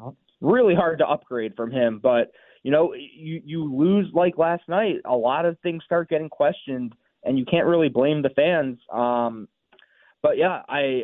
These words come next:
and then Dallas, I mean, I, nothing would make me happier than to see, you know, uh, a bulletin from Schefter that says Jerry Jones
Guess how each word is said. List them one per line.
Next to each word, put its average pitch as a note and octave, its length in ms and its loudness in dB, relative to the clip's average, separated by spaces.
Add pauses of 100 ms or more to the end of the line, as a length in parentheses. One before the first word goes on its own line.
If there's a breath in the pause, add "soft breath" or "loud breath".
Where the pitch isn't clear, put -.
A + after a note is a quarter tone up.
and D3+ 120 0
then C#3 220 -2
Dallas, C3 380 0 (280)
I A2 40 -14
mean, G2+ 180 -12 (100)
I, B2+ 140 -2 (240)
nothing F#3+ 460 0
would E3 120 2
make C3+ 240 -2
me A#2+ 140 -4
happier E2+ 480 -6 (300)
than C3 220 2
to C3 100 -6 (100)
see, B2 480 2
you C3 80 0
know, G2+ 220 2
uh, G2 340 0
a A#2+ 80 2
bulletin C3+ 540 0
from A#2 200 0 (120)
Schefter G#2+ 440 -2 (280 soft breath)
that B2+ 160 2
says A2+ 420 0
Jerry A2+ 260 0
Jones A2+ 200 -2